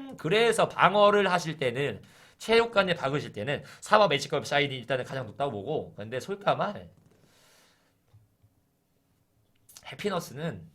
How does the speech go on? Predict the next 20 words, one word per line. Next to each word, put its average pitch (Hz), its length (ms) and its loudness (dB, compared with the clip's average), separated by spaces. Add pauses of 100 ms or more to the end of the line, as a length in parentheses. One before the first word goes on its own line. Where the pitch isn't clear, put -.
(100)
에이치피 170 420 -6
보는 214 260 0
거, 165 160 -8
에이치피 156 440 -4
보고 190 220 0
올리는 165 280 -2
거 147 60 -2
아니겠습니까, 135 560 -8
여러분들? 101 500 -8 (680)
스킬 - 280 -8
뭐가 117 280 -12
떠도 120 200 -10
걱정 120 320 -14
안 170 100 -12
하셔도 135 280 -12
돼요. 127 760 -6 (480)
<laughs> - 1400 -20
예. 104 500 -6 (760)
예, - 40 -12
예, 104 640 -4